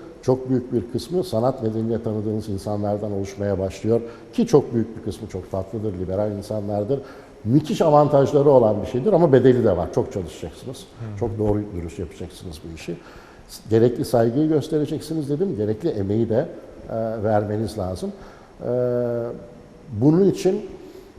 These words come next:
Speaker 1: a, demin finansal olarak, e, hazır olmak lazım dediğimde yanlış anlaşılmasın. Küçük boyutta yani az parayla günlük deyimle de, e, galeri açılabilir.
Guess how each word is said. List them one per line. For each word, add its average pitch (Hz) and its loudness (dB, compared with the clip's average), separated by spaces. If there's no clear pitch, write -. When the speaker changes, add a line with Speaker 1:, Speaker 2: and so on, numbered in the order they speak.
Speaker 1:
a, 113 2
demin 131 4
finansal 123 0
olarak, 127 4
e, 117 -2
hazır 120 -4
olmak 120 0
lazım 117 -4
dediğimde 127 -4
yanlış 120 -2
anlaşılmasın. 120 -4
Küçük 135 -4
boyutta 131 4
yani 107 2
az 143 6
parayla 110 4
günlük 104 -4
deyimle 104 0
de, 92 -2
e, 107 -4
galeri 101 0
açılabilir. 110 0